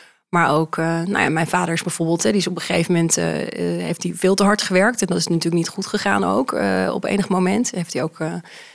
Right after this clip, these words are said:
echt wel een harde prijs, eh, voor betaald. En dat zijn allemaal van die levenslessen, die neem je wel mee. Dus ik hou ontzettend van hard werken. Ik vind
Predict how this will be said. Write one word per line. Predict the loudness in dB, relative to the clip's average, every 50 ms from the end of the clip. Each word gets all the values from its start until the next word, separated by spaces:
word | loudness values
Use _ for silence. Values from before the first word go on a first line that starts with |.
| -20 _ _ _ _
echt | -6 -4 0
wel | 2 4 4
een | 4 4
harde | 4 2 2 0 0
prijs, | 0 -2 -2 0 0 0 0 0
eh, | -2 -2
voor | 0 0 0
betaald. | 0 0 0 2 2 2 0 -2
En | -2 -2
dat | 0 0 2 2
zijn | 0 0 2
allemaal | 2 4 4 4
van | 4 4
die | 6 6
levenslessen, | 6 6 4 4 2 0 0 2 2 2 2
die | 4 4
neem | 6
je | 6 6
wel | 4 4 4
mee. | 4 4 4 2
Dus | 2 0
ik | -2
hou | 0 2 2 2 2
ontzettend | 2 2 4 6 6 6 4
van | 4 2
hard | 2 2 2 2
werken. | 2 2 2 2 0 -2 -4
Ik | -4
vind | -4 -6